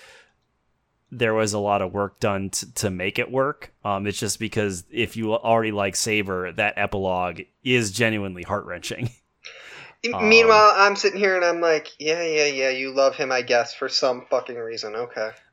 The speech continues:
Speaker 1: Um, but yeah, it's, it, it, it doesn't do, it doesn't change enough to actually improve the parts of Fate that most need improvement.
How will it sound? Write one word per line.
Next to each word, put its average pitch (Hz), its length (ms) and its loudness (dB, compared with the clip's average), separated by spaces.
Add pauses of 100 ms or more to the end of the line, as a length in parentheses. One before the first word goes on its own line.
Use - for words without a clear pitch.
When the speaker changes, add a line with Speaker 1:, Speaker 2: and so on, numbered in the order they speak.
(580)
Speaker 1:
Um, 87 560 -2 (420)
but 110 200 -6
yeah, 85 400 -2 (240)
it's, - 580 -2 (800)
it, 127 760 -6
it, 165 360 2
it 147 180 0
doesn't 165 360 4
do, 135 500 2 (840)
it 127 140 -4
doesn't 160 400 4 (320)
change 131 540 0
enough 104 480 0
to 107 200 0
actually 101 500 0
improve 92 440 -6
the 92 80 -6
parts 95 420 -6
of 90 140 -8
Fate 98 380 -4
that 92 100 -6
most 87 300 -6
need 90 120 -12
improvement. 85 540 -16